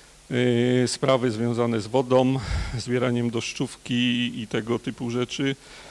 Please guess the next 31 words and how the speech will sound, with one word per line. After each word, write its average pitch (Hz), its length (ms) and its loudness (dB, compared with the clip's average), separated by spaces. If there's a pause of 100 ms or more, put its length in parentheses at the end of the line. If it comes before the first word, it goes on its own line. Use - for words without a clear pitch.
(120)
rewitalizacją 123 920 -2
terenów, 123 400 0 (280)
e, - 20 -8
poprzemysłowych 127 1000 -4 (800)
i 123 100 -2
nadzwyczajnymi 120 760 2
zagrożeniami 117 680 0
środowiskowymi. 123 1040 -4 (480)
W - 40 -16
związku 131 360 -2
z - 80 -8
tym 127 440 0 (340)
też - 380 0
musieliśmy 127 540 -6
rozszerzyć 117 540 -6
naszą 117 360 -8
wiedzę 107 320 -6
o 117 160 -6
zakres, 110 640 -6
y, 110 320 -8 (760)
zakres 113 400 -2
w - 100 -16
tym 156 180 -2
temacie, 143 560 -2
no 127 220 0
i, 127 300 0 (200)
y, - 20 -2
mieć 123 300 -2
wiedzę 117 300 -4
na 117 120 -4
temat 113 480 -6